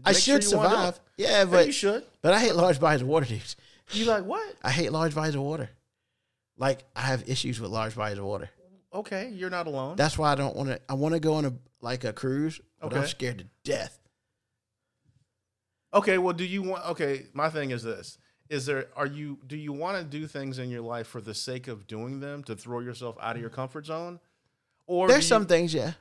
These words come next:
Speaker 1: I would
Speaker 2: Okay,
Speaker 1: say
Speaker 2: well,
Speaker 1: that.
Speaker 2: what's, what's, what's something easy so you can get some confidence?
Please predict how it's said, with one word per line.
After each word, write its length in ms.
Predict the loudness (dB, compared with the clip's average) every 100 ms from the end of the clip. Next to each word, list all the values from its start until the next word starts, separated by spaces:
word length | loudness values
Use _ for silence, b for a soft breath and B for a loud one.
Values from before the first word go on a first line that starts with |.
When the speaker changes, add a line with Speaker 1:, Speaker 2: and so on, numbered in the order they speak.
| _ _ _
Speaker 1:
I 100 | -2
would 100 | 0
Speaker 2:
Okay, 80 | 2
Speaker 1:
say 120 | 2
Speaker 2:
well, 80 | 2
Speaker 1:
that. 40 | 2
Speaker 2:
what's, 220 | 0 -4
what's, 260 | -10 -10 -10
what's 240 | -8 -6
something 280 | -6 -4 -6 -8
easy 400 | -12 -12 -12 -10
so 140 | -10
you 100 | -10
can 120 | -12
get 120 | -12 -12
some 140 | -14
confidence? 580 | -14 -14 -16 -20 -20